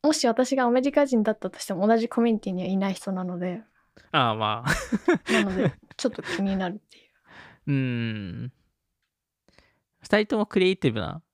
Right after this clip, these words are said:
Speaker 2: クリエイティブ側の人を選びましたけどね。
Speaker 1: 確かに、経営者の人はなんか、<laughs> 情報が溢れてて。
Speaker 2: <laughs> 確かに。
Speaker 1: でも、そういう意味だと、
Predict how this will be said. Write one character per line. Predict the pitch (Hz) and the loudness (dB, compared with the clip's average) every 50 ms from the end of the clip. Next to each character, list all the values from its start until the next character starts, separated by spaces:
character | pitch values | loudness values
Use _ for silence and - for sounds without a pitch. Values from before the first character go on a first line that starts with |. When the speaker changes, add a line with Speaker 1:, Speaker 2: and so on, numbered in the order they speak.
| _ _ _ _ | _ _ _ _
Speaker 2:
ク | - 156 | 0 0
リ | 151 | 0
エ | 151 | 0
イ | |
テ | - - 156 | 0 0 0
ィ | |
ブ | 143 | 2
側 | 147 143 139 | 2 2 4
の | 135 139 | 2 2
人 | 156 - - 120 | 0 0 -2 -4
を | - - 156 - _ _ _ _ _ _ _ _ | -4 -6 -10 -16 _ _ _ _ _ _ _ _
選 | - 117 | -6 -4
び | 107 110 | -4 -4
ま | 110 110 | -4 -6
し | - - | -8 -10
た | - - | -14 -14
け | - | -14
ど | - 117 | -14 -12
ね。 | 120 131 151 - _ _ _ _ _ _ _ - - - - - - - _ _ _ _ _ _ _ | -12 -14 -14 -16 _ _ _ _ _ _ _ -20 -20 -20 -20 -20 -20 -20 _ _ _ _ _ _ _
Speaker 1:
確 | - 254 - - | -10 -8 -6 -6
か | 254 | -6
に、 | 233 | -6
経 | - - - 415 453 453 453 | -4 -2 0 2 4 4 4
営 | 392 | 4
者 | - 294 240 | 4 2 2
の | 233 | 2
人 | 220 - - 247 | 0 -2 -2 -2
は | 226 214 | 0 2
な | 220 214 | 2 0
ん | 214 | 0
か、 | - 214 190 - - | -2 -6 -10 -10 -8
<laughs> | - - - - - - - - - - - _ _ _ _ _ - _ - - - - - - - - - - 196 277 269 - 269 262 254 226 - - - - - | -6 -6 -4 -4 -6 -8 -8 -10 -12 -16 -18 _ _ _ _ _ -20 _ -18 -12 -6 -2 2 4 4 4 4 4 4 4 4 4 4 4 2 2 0 -2 -6 -6 0
情 | 226 262 320 359 | 2 4 4 4
報 | 339 370 349 330 | 4 4 4 4
が | 320 311 294 | 4 4 4
溢 | 285 - 311 | 4 2 2
れ | 311 269 | 2 0
て | - 202 - | 0 -6 -6
て。 | - 208 180 180 - - - - - - | -4 -2 -2 -2 -4 -8 -12 0 4 4
Speaker 2:
<laughs> | - - - 196 - - | 6 6 6 4 2 2
確 | 170 - - | 0 2 2
か | - 120 | 2 2
に。 | 120 127 - - - - 165 - - _ _ _ _ _ _ _ _ - - - - - - - 269 156 - _ _ _ _ _ _ _ _ _ _ _ _ _ _ _ _ _ | 2 2 0 0 0 -2 -2 -4 -6 _ _ _ _ _ _ _ _ -12 -12 -10 -12 -12 -14 -14 -14 -14 -14 _ _ _ _ _ _ _ _ _ _ _ _ _ _ _ _ _
Speaker 1:
で | 285 269 | 0 2
も、 | 240 214 208 202 | 2 0 0 -2
そ | - 302 320 359 | -2 -2 -2 0
う | 370 | 0
い | 370 | 0
う | 370 | 0
意 | |
味 | 349 330 311 | 0 0 2
だ | 294 269 262 | 0 0 -2
と、 | 269 - 285 285 269 240 208 - | -2 0 0 2 2 0 -2 -4